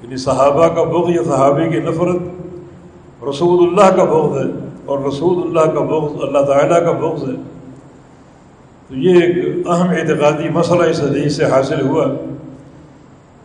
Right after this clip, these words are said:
جس کا تقاضا یہی ہے کہ تمام صحابہ عادل تھے، اور کسی بھی صحابی پر کسی قسم کی جرح کرنا، تنقید کرنا،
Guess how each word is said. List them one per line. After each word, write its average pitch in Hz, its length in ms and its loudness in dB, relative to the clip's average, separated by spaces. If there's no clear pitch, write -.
جس 175 140 -4
کا 185 140 2
تقاضا 175 460 4
یہی 180 320 4
ہے 180 120 2
کہ 175 120 0
تمام 175 360 2
صحابہ 156 420 2
عادل 165 460 4
تھے، - 400 -4
اور 151 80 -10
کسی 190 240 -4
بھی 202 120 -4
صحابی 160 520 4
پر 151 220 -2
کسی 165 160 -2
قسم 165 360 -6
کی 147 140 -8
جرح 160 240 2
کرنا، 143 360 -4
تنقید 147 520 -6
کرنا، 131 240 -4